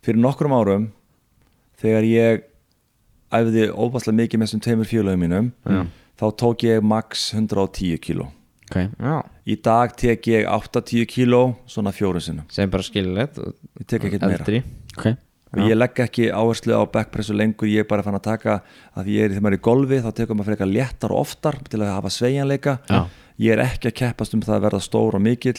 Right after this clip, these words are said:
Speaker 1: heldur
Speaker 2: Nei.
Speaker 1: bara að hafa meiri mýkt og sveigjanleika.
Speaker 3: Já.
Speaker 1: En ég veit alveg, meina, sumir þykir gaman að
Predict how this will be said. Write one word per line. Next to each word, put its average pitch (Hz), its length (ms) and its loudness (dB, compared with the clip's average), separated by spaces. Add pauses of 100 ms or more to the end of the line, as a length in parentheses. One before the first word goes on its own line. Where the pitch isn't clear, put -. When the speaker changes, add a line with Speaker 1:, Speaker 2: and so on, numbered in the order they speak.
Speaker 1:
heldur 104 240 -6
Speaker 2:
Nei. 98 80 -2
Speaker 1:
bara 101 140 -2
að - 80 -2
hafa 101 100 0
meiri 104 240 2
mýkt - 400 -2
og - 60 -8
sveigjanleika. 90 500 -4
Speaker 3:
Já. 92 80 2 (920)
Speaker 1:
En 104 120 4
ég 107 80 4
veit 135 320 2
alveg, 92 200 2
meina, 90 120 -2
sumir 117 320 2
þykir 101 240 0
gaman 101 360 0
að 85 200 -4